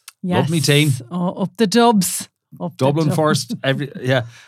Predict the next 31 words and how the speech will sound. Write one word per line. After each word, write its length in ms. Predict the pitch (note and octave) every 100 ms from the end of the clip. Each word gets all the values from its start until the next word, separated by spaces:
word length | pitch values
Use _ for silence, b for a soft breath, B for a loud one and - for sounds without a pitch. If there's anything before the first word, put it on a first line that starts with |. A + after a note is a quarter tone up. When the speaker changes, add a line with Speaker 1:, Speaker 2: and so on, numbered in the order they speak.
| B
Speaker 1:
but 80 | A2+
I'm 80 | A#2+
also 220 | A#2 G#2+
a 40 |
proud 300 | - A#2 A2+
dad, 280 | G2+ F#2 F2 _ -
and 320 | F#2 F2+ E2+ _ -
a 40 | E2
proud 280 | - D#2+
granddad. 440 | D2 D#2 C#2+ - - F#3+
Speaker 2:
A 60 |
very, 440 | D3 F3 E3 E3+ F3
very 500 | D3+ D3 E3 D#3 D3
proud 320 | - D#3+ -
granddad. 480 | E3 D#3+ - G#2 -
Speaker 1:
So 140 | C3+
come 140 | - F3+
on, 140 | E3
introduce 460 | D#3+ D3 C#3+ C#3 A#2+
yourself. 380 | A2+ A#2 A#2 B B
Speaker 2:
Well, 120 | G#3+ G#3+
my 120 | G#3
name 280 | G#3+ A#3 G3+
is 100 | E3+
Jenny 280 | F#3+ F#3+
McCarthy. 640 | F3+ F3+ E3+ E3+ F3+ C4 - _ -
Speaker 1:
Right. 220 | F#3+ A2 F3
Speaker 2:
Um, 680 | F3+ F#3 F3+ F3 F3 E3+ - -
I'm 180 | C4 C#4
a 60 | C#4
mum. 360 | C#4 C#4 F#4